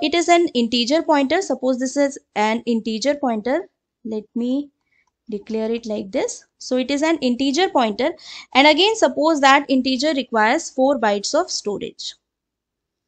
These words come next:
Okay. Now let's, uh, uh, consider that, uh, what happens after P plus plus. Suppose let's consider we are performing the operation P plus plus. So now, uh, what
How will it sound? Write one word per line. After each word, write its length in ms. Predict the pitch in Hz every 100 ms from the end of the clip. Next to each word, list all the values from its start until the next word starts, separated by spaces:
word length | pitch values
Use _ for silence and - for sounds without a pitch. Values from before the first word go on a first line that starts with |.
| _ _ _ _ _ _ _ -
Okay. 260 | 226 403 440 - _ _ _ _ _ _ _ _ _ _ _ _ - - - - - - -
Now 140 | 302
let's, 340 | 359 440 453 -
uh, 40 |
uh, 640 | 285 254 247 233 240 233 233
consider 560 | 240 277 285 370 294 302
that, 220 | 269 277 285 _ _
uh, 260 | 240 240 226
what 240 | 269 339
happens 440 | 254 226 269 311 -
after 500 | 226 220 - 311 359
P 180 | - 226
plus 260 | 202 202 -
plus. 180 | 220 -
Suppose 480 | 233 269 302 285
let's 240 | 220 233 233
consider 440 | 247 233 247 277
we 120 | 277
are 160 | 254 240
performing 560 | - 226 226 226 240 269
the 100 | -
operation 560 | 208 - 214 254 339 339
P 140 | 226
plus 260 | 202 196 -
plus. 320 | - - - _ - - -
So 140 | - 339
now, 460 | 320 311 381 440 - -
uh, 320 | 240 240 - -
what 260 | 226 294 311